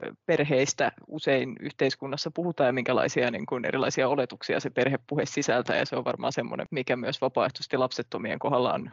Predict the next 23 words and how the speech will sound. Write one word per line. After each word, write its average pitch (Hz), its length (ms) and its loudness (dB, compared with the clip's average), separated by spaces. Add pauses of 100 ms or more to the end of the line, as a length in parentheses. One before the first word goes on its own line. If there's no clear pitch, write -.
tulee 120 220 4 (140)
usein 139 300 2
vastaan, 131 360 2
että 123 120 -4
minkälaisia 120 580 0 (140)
toiveita, 127 420 2
oletuksia 123 600 0
tai, - 200 2 (120)
tai 131 160 2
ajatuksia 131 540 2
ihmisillä 120 500 -2
on 123 100 -6
siitä, - 260 -2
että 131 120 -4
miten - 200 -6
vaikkapa - 360 -4
elämänkaaren 127 760 0
kuuluu 131 400 -6
mennä 131 300 -2 (120)
tai, 123 200 2 (460)
tai - 260 -4
miten - 420 -8 (220)
ihmiset - 500 -4